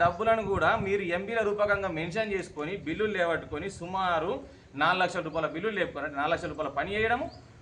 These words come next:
దానికి సంబంధించి వాళ్ళ దగ్గర నుంచి డబ్బులు తీసుకోవడం, మళ్ళా ఇక్కడ డబ్బులు తీసుకోవడం, ఏది మనం మున్సిపల్ సంబంధించిన డబ్బులను. దాని తర్వాత ఇక సిల్లీగా చెప్పాలనుకుంటే వాళ్ళకు మన భీమ్గల్లో ఉన్న కుక్కలు యాలలు, పందులు యాలలు.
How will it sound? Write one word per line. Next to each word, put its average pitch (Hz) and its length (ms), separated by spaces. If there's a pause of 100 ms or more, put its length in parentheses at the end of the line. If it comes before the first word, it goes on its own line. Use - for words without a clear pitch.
దానికి 180 300
సంబంధించి 208 640
వాళ్ళ 160 140 (100)
దగ్గర 196 160
నుంచి 208 200
డబ్బులు 214 180
తీసుకోవడం, 233 420
మళ్ళా 220 240 (580)
ఇక్కడ 214 160 (100)
డబ్బులు 156 240
తీసుకోవడం, 123 320
ఏది 196 420 (100)
మనం 160 160 (240)
మున్సిపల్ 180 360
సంబంధించిన 151 420
డబ్బులను. 104 300 (880)
దాని 180 180
తర్వాత 208 420
ఇక 202 100
సిల్లీగా 220 540
చెప్పాలనుకుంటే 208 920 (360)
వాళ్ళకు 185 360 (540)
మన 160 160
భీమ్గల్లో 220 580
ఉన్న 220 120
కుక్కలు 226 360
యాలలు, 233 260
పందులు 208 340
యాలలు. 151 260